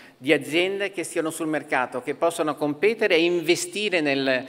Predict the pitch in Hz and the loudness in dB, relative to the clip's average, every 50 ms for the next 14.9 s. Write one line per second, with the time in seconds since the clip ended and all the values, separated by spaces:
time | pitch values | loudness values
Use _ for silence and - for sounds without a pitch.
0 | - - - - 135 147 139 143 - 143 135 - - 147 131 135 143 170 202 190 | -12 -18 -12 -4 -4 -4 -4 -4 -6 -8 -6 -4 -4 -2 0 0 0 0 0 0
1 | - - 170 165 156 156 156 - - 190 220 226 214 202 180 165 156 151 143 135 | 0 0 0 0 0 -2 -4 -4 -4 -2 -2 -2 -2 0 0 0 0 2 4 4
2 | 135 135 139 147 151 156 160 160 151 147 139 147 143 165 165 160 156 143 135 - | 4 4 4 4 4 4 6 6 6 6 6 4 4 2 2 2 2 0 -2 -6
3 | - - - - - - - 139 147 143 143 151 147 139 131 123 - 175 180 185 | -14 -20 -20 -20 -18 -6 -4 -2 -2 2 2 2 2 2 -2 2 4 6 6 8
4 | 180 170 170 165 160 160 143 - - - 151 135 - - 175 180 165 151 - 147 | 6 6 6 6 6 4 2 0 -4 -6 -8 -4 2 4 4 4 4 4 2 0
5 | 143 143 160 160 165 170 175 175 175 180 175 160 170 160 156 - - - - 170 | 0 2 2 4 4 6 4 4 2 0 -2 -2 -2 -4 -6 -6 -6 -8 -8 -2
6 | 170 170 165 165 160 160 - - - - - - - _ - 175 175 175 170 - | 4 4 6 6 4 2 -2 -8 -16 -20 -20 -20 -20 _ -2 0 0 0 2 2
7 | 160 156 - 175 180 175 156 127 143 131 127 123 135 127 - 127 139 135 - 131 | 0 0 0 -4 -6 -6 -4 -4 -2 -2 0 0 0 -2 -2 -6 -6 -4 -4 -4
8 | 127 131 127 127 123 - - 120 123 127 120 123 120 131 120 117 113 113 117 120 | -4 -4 -6 -8 -4 -2 -2 -2 -2 -2 -4 -4 0 2 2 4 2 2 0 -2
9 | 131 135 135 - 185 185 185 175 170 156 135 - - - - - - - - 156 | -2 -2 -2 -2 -2 0 0 0 0 -2 -4 -6 -12 -20 -20 -20 -14 -8 -8 -2
10 | 143 156 170 170 185 220 233 208 185 165 143 - 156 151 147 139 123 120 117 123 | 0 0 2 4 4 4 4 4 0 -2 -2 -2 -2 0 2 2 2 2 0 -2
11 | 127 120 131 139 139 139 - 156 160 185 202 185 170 160 156 151 - - - 175 | -4 -2 -2 -2 -2 0 -2 -2 0 0 2 2 2 2 2 0 0 2 4 4
12 | 165 160 147 143 131 120 143 147 143 151 151 151 190 220 220 214 202 190 175 165 | 4 4 2 0 0 0 -2 0 0 0 0 0 -2 -4 -4 -2 0 2 2 2
13 | 156 156 151 147 151 139 - 160 151 151 151 151 147 - - 190 190 202 190 165 | 0 -2 -4 -6 -8 -4 0 0 0 2 0 -2 -4 -4 -4 -4 0 0 0 0
14 | - - 143 - 143 131 - 139 139 139 139 135 135 135 131 127 - - | 0 -2 -4 -6 -4 -2 0 2 2 4 6 6 6 4 4 0 -6 -12